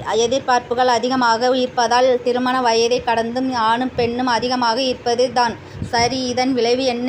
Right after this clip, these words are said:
என்று பார்ப்போம். ஆயிரத்தி தொள்ளாயிரத்தி எழுவத்தொன்பது வரை ஒவ்வொரு கிராமத்திலும் பலருக்கு குறைந்தது ஐந்து முதல் பத்து குழந்தைகள் சாதாரணமான-,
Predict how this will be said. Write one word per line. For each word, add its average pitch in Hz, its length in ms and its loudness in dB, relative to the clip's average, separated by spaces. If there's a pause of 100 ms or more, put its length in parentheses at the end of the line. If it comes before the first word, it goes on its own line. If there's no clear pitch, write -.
என்று 240 240 -2
பார்ப்போம். 233 460 0 (680)
ஆயிரத்தி 247 360 0
தொள்ளாயிரத்தி 247 420 0
எழுவத்தொன்பது 247 540 0
வரை 240 280 2
ஒவ்வொரு 254 440 0
கிராமத்திலும் 247 680 0
பலருக்கு 240 560 0
குறைந்தது 247 580 0
ஐந்து 247 340 -2
முதல் 240 360 -2
பத்து 233 360 -4
குழந்தைகள் 247 680 0
சாதாரணமான-, 233 1120 2